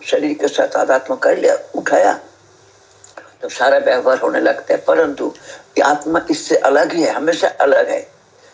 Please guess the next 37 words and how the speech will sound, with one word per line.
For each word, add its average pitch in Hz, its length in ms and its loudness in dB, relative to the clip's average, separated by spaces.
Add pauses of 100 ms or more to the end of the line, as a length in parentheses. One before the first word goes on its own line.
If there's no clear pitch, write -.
(280)
तो - 60 -8
भी 151 120 -10
देखो, 160 400 -4 (280)
वो 151 160 2
जो 151 160 0
शरीर 147 400 0
के - 160 -4
साथ - 180 0
संबंध 147 680 -2
के - 80 -2
बिना 143 320 -2
भी 147 120 -2
आत्मा - 360 -2
की - 140 -4
अस्तित्व - 540 -4
है, - 260 0 (380)
और 135 180 2
शरीर - 460 -2
के - 140 -8
साथ - 320 -2
रहने 139 220 0
से 156 120 -2
शरीर 160 360 0
व्यवहार 147 360 0
कर 139 220 0
पाता - 240 -6
है, - 60 -10 (240)
परंतु 147 200 0
आत्मा 139 300 0
में - 120 -2
कोई 165 180 0
परिवर्तन - 640 -6
नहीं - 120 -16
आता। - 200 -10
आत्मा - 240 -12
सर्वदा - 500 0 (400)
अविकारी 143 540 0